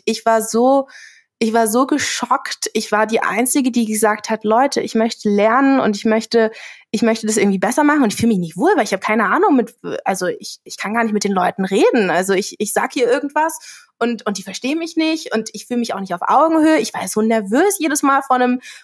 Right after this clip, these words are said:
vor einem Call, weil natürlich haben die mich immer Fragen gefragt, die ich nicht wusste, ne? Und keiner hat gesagt, „Ja, stimmt,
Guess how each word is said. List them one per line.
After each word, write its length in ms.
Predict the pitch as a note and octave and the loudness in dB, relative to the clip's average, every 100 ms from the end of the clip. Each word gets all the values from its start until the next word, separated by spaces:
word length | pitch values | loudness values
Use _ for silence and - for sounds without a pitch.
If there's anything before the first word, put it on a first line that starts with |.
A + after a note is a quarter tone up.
| - | -2
vor 120 | C4 | 0
einem 180 | B3+ B3 | 2 0
Call, 420 | - C4 C4+ C4 | 2 4 4 4
weil 160 | A3+ G#3 | 2 2
natürlich 360 | G3+ D#4 F#4 | 0 0 0
haben 100 | A3 | 0
die 80 | F#3+ | 0
mich 120 | F3 | -2
immer 160 | F#3 F#3 | -2 -2
Fragen 300 | F3+ F3 G#3+ | -2 -2 -2
gefragt, 340 | A3+ A#3 - | -2 -4 -4
die 60 | A3+ | -6
ich 80 | A#3+ | -6
nicht 160 | A#3+ | -4
wusste, 340 | A#4+ B4+ - - | -6 -6 -10 -4
ne? 160 | C#4+ - - - _ _ - | -4 -4 -18 -20 _ _ -2
Und 460 | A#3 A#3+ A#3 - - _ _ _ _ _ _ _ _ _ _ _ - | 0 0 -6 -12 -14 _ _ _ _ _ _ _ _ _ _ _ -10
keiner 280 | G#3+ E4+ G4+ G4 E4 | -6 -4 -6 -6 -8
hat 160 | E4 | -8
gesagt, 480 | D#4 D#4 E4 E4 - | -8 -6 -8 -10 -14
„Ja, 300 | F#3+ D4 - - | -12 -12 -14 -16
stimmt, 260 | - E4+ | -14 -12